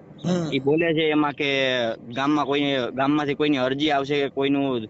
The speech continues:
Speaker 2: હશે તો અમે એમાં કાયદેસરની કાર્યવાહી કરશું.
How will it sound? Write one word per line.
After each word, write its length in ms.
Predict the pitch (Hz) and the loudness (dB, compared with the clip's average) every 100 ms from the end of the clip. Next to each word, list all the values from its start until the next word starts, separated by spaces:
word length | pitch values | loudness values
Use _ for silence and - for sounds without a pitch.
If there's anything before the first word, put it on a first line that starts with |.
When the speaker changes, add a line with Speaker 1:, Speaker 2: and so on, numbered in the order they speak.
| - - - | -12 -20 -6
Speaker 2:
હશે 360 | 117 131 165 151 | -4 -2 -2 0
તો 100 | 147 | 2
અમે 220 | 143 151 | 2 2
એમાં 420 | 151 147 135 117 | 2 2 0 -2
કાયદેસરની 560 | - 139 151 139 143 135 | 0 0 2 0 0 0
કાર્યવાહી 460 | 131 139 135 139 | 0 2 2 0
કરશું. 400 | 123 135 139 117 | -2 -4 -4 -10